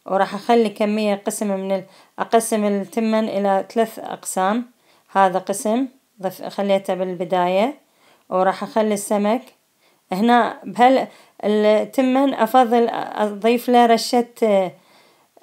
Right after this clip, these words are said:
نوم بصرة. كل ما أخلي طبقة أضيف لها رشة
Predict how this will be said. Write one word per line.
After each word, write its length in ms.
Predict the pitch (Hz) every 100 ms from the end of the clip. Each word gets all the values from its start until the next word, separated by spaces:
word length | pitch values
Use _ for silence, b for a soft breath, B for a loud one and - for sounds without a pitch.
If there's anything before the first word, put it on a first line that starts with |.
| - -
نوم 260 | 208 226 214
بصرة. 560 | 226 208 175 165 -
كل 200 | - 247
ما 120 | 247 240
أخلي 260 | 254 247
طبقة 520 | 247 240 254 262 277
أضيف 300 | 220 220 214
لها 200 | 233 220
رشة 320 | 214 202 226